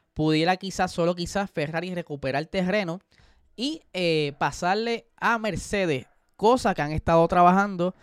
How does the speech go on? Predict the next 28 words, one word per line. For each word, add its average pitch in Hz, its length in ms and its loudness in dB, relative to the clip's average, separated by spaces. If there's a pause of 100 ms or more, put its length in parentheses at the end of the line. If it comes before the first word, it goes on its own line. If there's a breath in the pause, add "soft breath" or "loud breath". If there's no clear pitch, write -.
(300 soft breath)
ya 139 220 0
que, 170 340 2
eh, 135 380 -4 (100)
los 127 180 -16
hemos 147 180 -12
visto 156 280 -8
que - 120 -12
trajeron 120 400 -4
un 143 140 -6
suelo 147 280 -2
nuevo 139 280 -2
para 139 260 -4
la 117 160 -6
pasada 107 400 -8
carrera 165 520 -2 (680 soft breath)
y 165 140 -2
que 165 440 -4 (140)
seño-, 156 440 -6
el 143 260 -4
señor 147 320 -6
Frederic 175 460 -2
Vasseur 202 360 -2
dice 170 380 -6
que 170 240 -6
no 160 420 -4
van 214 180 -4
a 214 100 -6
bajar 175 540 -4